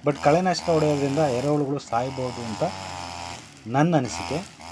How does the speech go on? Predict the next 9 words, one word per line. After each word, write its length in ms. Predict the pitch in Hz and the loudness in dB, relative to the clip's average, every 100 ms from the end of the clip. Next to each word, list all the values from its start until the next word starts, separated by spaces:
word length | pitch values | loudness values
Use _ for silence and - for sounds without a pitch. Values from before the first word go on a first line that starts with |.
| - - - | -14 -12 4
So 120 | 170 | 6
ಹಾಗಾಗಿ 480 | 175 143 160 165 156 | 8 8 8 6 6
ನಾನು 260 | 165 156 156 | 4 4 4
ಈ 120 | 139 | 2
ಬ್ರಷ್ 280 | 120 127 - | 2 0 4
ಕಟರ್ನ 320 | 180 175 170 | 4 4 4
ಉಪಯೋಗಿಸಿ 540 | 143 135 127 - 175 247 - 90 98 98 90 | 2 2 0 0 -4 -6 -10 -10 -8 -8 -2
ಕಳೆನ 280 | 135 151 180 | 6 8 8
ಹೊಡೆದು 460 | 151 120 113 180 | 6 6 2 0